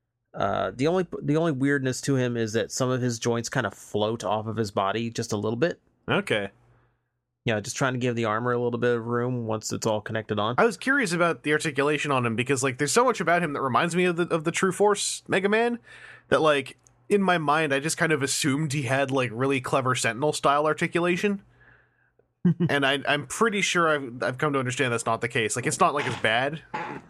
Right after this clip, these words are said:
Speaker 2: but
Speaker 1: Oh, no, no, no. Like, it's, you know, it's kinda, it's kinda your Figure Arts level. There's a little weird trick to the way his hip works,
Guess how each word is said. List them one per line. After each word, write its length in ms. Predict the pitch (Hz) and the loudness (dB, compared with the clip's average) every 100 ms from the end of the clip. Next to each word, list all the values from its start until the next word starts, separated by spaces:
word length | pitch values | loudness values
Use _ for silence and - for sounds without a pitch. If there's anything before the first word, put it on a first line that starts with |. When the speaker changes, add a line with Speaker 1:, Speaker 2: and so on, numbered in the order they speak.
| _ - | _ -2
Speaker 2:
but 240 | 104 98 - - - _ _ _ - - - 202 | -2 -4 -10 -18 -20 _ _ _ -20 -20 -4 0
Speaker 1:
Oh, 100 | 208 | 2
no, 180 | 151 | 2
no, 140 | 131 107 | 2 -2
no. 240 | 98 104 | -4 -6
Like, 280 | - 185 170 | -2 -2 0
it's, 460 | 185 180 - - - - - _ _ - | -2 -2 -6 -6 -8 -14 -20 _ _ -10
you 220 | 175 185 | -2 0
know, 60 | 170 | 0
it's 140 | 180 | 0
kinda, 200 | 254 226 | 2 2
it's 280 | 185 156 - | 0 -2 0
kinda 180 | 214 196 | 2 2
your 120 | 160 | 2
Figure 240 | 139 120 | 0 2
Arts 200 | 113 110 | 0 0
level. 240 | 110 110 120 | 0 2 2
There's 200 | 156 160 | 2 2
a 80 | |
little 280 | 160 175 165 | 2 2 0
weird 400 | 139 120 135 135 | 0 0 2 0
trick 220 | - 135 | 0 0
to 340 | - 123 113 - - | 0 0 0 -6 -2
the 80 | |
way 160 | 117 113 | 0 2
his 200 | 107 - | 0 -6
hip 420 | - 117 147 143 | -12 -2 -2 0
works, 420 | 151 175 - - | 0 -2 -4 -8